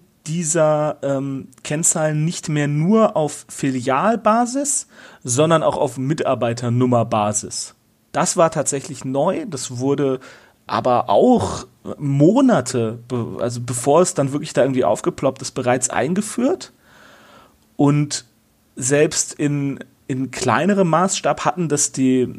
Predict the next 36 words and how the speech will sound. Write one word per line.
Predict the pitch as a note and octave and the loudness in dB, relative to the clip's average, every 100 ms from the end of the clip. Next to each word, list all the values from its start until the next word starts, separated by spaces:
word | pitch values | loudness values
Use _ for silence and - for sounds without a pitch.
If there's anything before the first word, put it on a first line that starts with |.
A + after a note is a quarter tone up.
| - | -10
soweit | A#2 B2 B2+ | -8 -2 -2
ich | B2+ | -2
es | - | -8
verstanden | - B2 - B2+ C#3 F3+ | -6 -4 0 0 2 2
hab, | F3+ | 2
so | C3+ B2 | 0 2
wie | |
es | C3 B2 | 2 2
mir | C3 C3 | 0 0
auch, | B2+ | -2
äh, | G#2+ | -4
oft, | A2+ A#2+ - - | -2 -4 -8 -12
ähm, | A2 A2 B2+ | -10 -6 -6
immer | A2+ B2 - | -2 -2 -2
angetragen | D3 - D#3+ E3 | -4 -2 0 2
wurde, | E3+ F#3 - - - - - | 2 0 -2 -16 -16 -20 -8
die, | C3 B2+ B2 | 0 2 2
ähm, | B2 B2+ A#2+ A#2+ | 2 0 0 0
Area | G#2+ C3+ D#3 | 0 2 2
Manager | D3 C#3+ C#3 | 0 0 -2
hatten | - - E3+ | -2 -2 -2
solche | C3 C3+ C3+ - C3+ B2+ | 2 2 0 -2 0 0
Auswertungen | A#2+ C3+ - C#3 B2+ C3+ | 0 0 2 0 0 -4
schon | - C3+ | -4 -2
seit | C3 B2+ | -2 -2
Jahren. | B2 - E3 G3+ A2+ F2 E2 - - | 2 0 2 0 0 -6 -8 -18 -18
Also | - A2+ | -10 -4
es | B2 | -2
wurde | B2+ D3+ | 0 2
den | C#3+ C3 | 2 0
Store | C3+ C#3+ | 2 4
Managern | G3+ F#3 C#3 C3+ C3 C3 | 4 2 2 0 0 0
nur | C3+ | 2
nicht | C3+ C3 - - | 2 0 -4 -10
so | C#2+ A#2+ A2+ B2+ C3+ | -10 -8 -2 0 0
sehr | B2 C3 B2+ | 2 2 0